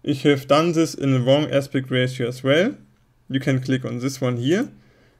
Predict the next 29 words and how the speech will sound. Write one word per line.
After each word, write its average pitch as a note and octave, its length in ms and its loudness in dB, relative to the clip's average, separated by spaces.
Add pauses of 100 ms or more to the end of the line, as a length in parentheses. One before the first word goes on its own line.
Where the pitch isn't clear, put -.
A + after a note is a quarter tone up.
(100)
and C3 180 -2
change C#3 340 -2
the - 120 -2
aspect F3 340 -6
ratio. F3+ 540 -2 (420)
In C3 100 -4
this C3+ 160 -4
case, C3+ 320 -2
you A#2+ 80 -6
would B2+ 180 -2
need B2+ 200 -2
here C#3 420 0 (140)
seven B2+ 340 0
hundred A#2 300 -4
twenty. C3+ 520 -2 (960)
And C#3+ 80 -2
we C#3+ 80 2
click C#3+ 220 0
just B2+ 240 -4
enter, D#3 280 0
and C#3 120 0
you B2+ 80 0
see B2+ 180 -4
here B2+ 360 0 (500)
the - 120 0
aspect C3+ 360 0
ratio B2+ 540 0 (200)
gets - 220 -8
corrected. - 640 -4